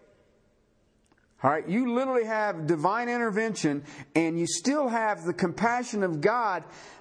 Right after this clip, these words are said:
dragging Lot, his two daughters, and his wife out of the city. "Now behold, your servant has found favor in your sight, and you have magnified your loving kindness,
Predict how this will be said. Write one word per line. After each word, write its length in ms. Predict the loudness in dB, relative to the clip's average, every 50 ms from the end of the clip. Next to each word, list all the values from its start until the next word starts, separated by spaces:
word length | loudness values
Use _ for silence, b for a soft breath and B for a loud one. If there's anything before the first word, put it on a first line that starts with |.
| B B _ _ _ _ _ _ _ _ _ _ _ _ _ _ _ _ _ _ _ _ _ _ _ _ _ -20 -20 _ _ _ _ _ _ _ _ _ _ _ _ _ _ _ _ -4
dragging 540 | 0 2 2 2 2 0 -2 -2 0 0 2
Lot, 460 | 2 2 2 2 0 -2 -4 -10 -16 -20 -20 -20 _ _ _ _ -8
his 160 | -8 -8 -2
two 180 | 0 0 2 2
daughters, 540 | 2 2 2 0 0 -2 -2 -2 -2 -2
and 80 | -2 -2
his 160 | 0 0 0
wife 340 | 0 2 2 0 0 0 0
out 140 | 0 0 0
of 60 | -2
the 100 | -4 -4
city. 320 | -2 0 0 0 0 -2 0
"Now 180 | 2 2 2 2
behold, 420 | 2 2 2 2 2 0 -2 -4 -2
your 140 | -4 -2
servant 420 | 0 2 2 2 2 2 0 -2 -2
has 140 | -2 -2 0
found 280 | 2 2 2 2 0
favor 380 | 2 2 2 2 2 0 0 0
in 160 | 0 0 0
your 160 | 2 0 0
sight, 420 | 0 0 2 2 2 2 0 -2 -6 B B B B B B 0
and 340 | 2 2 2 2 0 0 0
you 220 | 0 0 0 2
have 340 | 2 2 2 2 0 0 0
magnified 840 | 0 2 2 2 2 0 -2 -2 -4 0 2 2 2 2 2 0 0
your 100 | 2 2
loving 400 | 2 2 2 0 0 -4 -6 -2
kindness, 580 | 0 2 2 2 2 2 0 0 -2 -2 -6